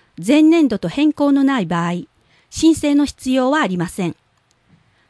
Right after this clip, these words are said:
前年度中に車の買い替えや標識の変更をした場合は、必ず申請が必要です。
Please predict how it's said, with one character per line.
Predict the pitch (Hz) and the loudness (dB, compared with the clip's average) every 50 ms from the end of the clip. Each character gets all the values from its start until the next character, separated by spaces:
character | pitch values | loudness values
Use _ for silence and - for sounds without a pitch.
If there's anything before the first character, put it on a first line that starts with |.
| _ _ _ _ - | _ _ _ _ -4
前 | 175 254 294 | -2 0 2
年 | 294 302 311 320 302 294 | 4 4 4 2 2 0
度 | 294 285 | -2 -4
中 | - - 277 277 262 | -4 -4 -4 -2 -2
に | 247 254 269 240 - _ _ _ - _ | -2 -2 -2 -4 -6 _ _ _ -14 _
車 | - 285 330 320 311 302 | -2 2 4 4 4 4
の | 294 294 285 | 2 0 0
買 | - - 285 294 | -2 -4 -4 -4
い | |
替 | - - 262 262 262 | -4 -6 -6 -4 -2
え | 247 | -2
や | 233 233 226 240 - _ _ _ _ _ _ | -2 -4 -6 -8 -10 _ _ _ _ _ _
標 | - - 302 311 294 | -4 -2 0 0 0
識 | - - - 302 285 | -2 -6 -2 -2 0
の | 285 277 | 0 0
変 | 247 311 302 294 | 0 0 -2 -2
更 | - - 285 277 | 0 -2 -2 -2
を | 285 269 | -2 -2
し | - - | -4 -4
た | 254 214 | -6 -4
場 | 185 190 196 | -2 0 0
合 | 202 196 202 202 | 0 -2 -2 -4
は、 | 185 180 196 - _ _ _ _ _ _ - | -4 -6 -8 -10 _ _ _ _ _ _ -6
必 | 247 254 285 302 311 311 | -2 -2 0 0 0 0
ず | - 262 | -2 -4
申 | 226 - 269 254 233 | -6 -4 -4 -4 -4
請 | - - 233 233 | -4 -4 -4 -2
が | 285 320 | -2 -4
必 | - - - - 208 | -4 -6 -6 -6 -6
要 | 196 190 180 175 | -6 -4 -6 -6
で | 160 170 | -8 -10
す。 | - - - _ | -10 -12 -18 _